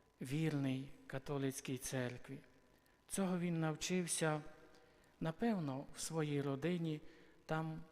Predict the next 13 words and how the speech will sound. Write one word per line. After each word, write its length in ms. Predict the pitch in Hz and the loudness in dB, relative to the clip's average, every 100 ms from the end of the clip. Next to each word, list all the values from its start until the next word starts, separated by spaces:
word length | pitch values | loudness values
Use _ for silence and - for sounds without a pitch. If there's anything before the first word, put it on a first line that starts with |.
| - | -14
тут, 160 | - 175 - - - - - | -8 -6 -8 -16 -20 -20 -8
на 140 | 147 143 | -4 0
Тячівщині, 760 | 170 170 - 151 - 156 147 | 0 0 0 -2 0 2 2
у 180 | 165 147 | 2 2
Вільхівцях, 800 | 143 135 175 175 160 - 147 - - - - - - - | 2 2 2 2 2 0 0 -2 -12 -18 -20 -20 -20 -6
навчився 600 | 151 151 - 208 190 175 | 0 0 2 0 0 -2
цього 360 | - 180 160 156 | 0 0 2 2
від, 320 | 156 - - - - - - - | 0 -2 -10 -18 -20 -20 -20 -12
від 220 | 151 147 - | -4 -4 0
тих, 200 | 185 165 | 0 0
хто 200 | - 151 | -4 -2
його 300 | 147 143 135 | -2 -2 0
вів, 300 | 165 175 | 2 0